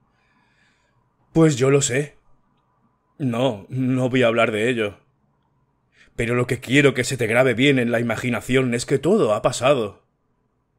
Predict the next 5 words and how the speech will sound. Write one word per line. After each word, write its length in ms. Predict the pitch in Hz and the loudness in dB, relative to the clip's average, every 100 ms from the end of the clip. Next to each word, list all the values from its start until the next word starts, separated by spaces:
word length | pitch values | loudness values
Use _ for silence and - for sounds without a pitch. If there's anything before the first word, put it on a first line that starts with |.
| _ _ _ | _ _ _
Todo 320 | - 170 175 113 | -4 -2 0 -4
está 200 | - 143 | -2 -2
muerto 480 | 123 143 151 113 | 0 -2 -2 -4
y 100 | 110 | -4
enterrado". 720 | 107 107 101 107 127 101 95 | -6 -6 -4 -2 -2 -4 -8